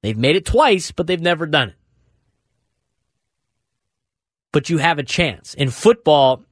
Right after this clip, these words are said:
I mean, you're in a power, you're in a group of five school, forget it. You got zero chance. You're not part of, you're not at the table. You're at the kids' table.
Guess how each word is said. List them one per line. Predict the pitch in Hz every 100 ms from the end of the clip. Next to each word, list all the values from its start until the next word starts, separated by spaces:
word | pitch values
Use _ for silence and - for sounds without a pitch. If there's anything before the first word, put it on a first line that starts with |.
| _
I | 135
mean, | 131 127 120
you're | 147 190
in |
a | 135
power, | 110 143 139 135
you're | 151 208
in |
a | 113
group | 127 135
of | 113
five | 123 131 139
school, | - 151 156
forget | - 107 98 95
it. | - - _ _ -
You |
got | 117 92
zero | 92 104 110 90
chance. | - 90 - - - - _ _ _ _ _ _ _ _ _ _ _ _ _ _ _ _ _ _ _ _ _ 123
You're |
not | 139 135 -
part | 139 123
of, | 110
you're | 139
not | 175 170
at | 143 -
the |
table. | - 131 110 - -
You're | 131
at | 151 147
the |
kids' | 127 135 98 -
table. | 95 - -